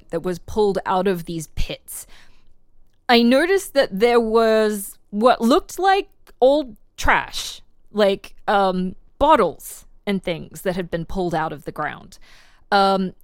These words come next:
and one in particular, I picked up what seemed like a rough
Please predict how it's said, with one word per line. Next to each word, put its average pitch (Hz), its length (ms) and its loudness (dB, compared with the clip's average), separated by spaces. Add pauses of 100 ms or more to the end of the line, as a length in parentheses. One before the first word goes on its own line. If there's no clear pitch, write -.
and 233 200 2
one 311 400 2
in 247 160 -2
particular, 254 720 -2
I 202 120 0
picked - 460 -2
up 196 300 0 (580)
what 208 320 0
seemed 311 520 -6
like 208 380 0 (120)
a 196 240 0
rough 185 800 -2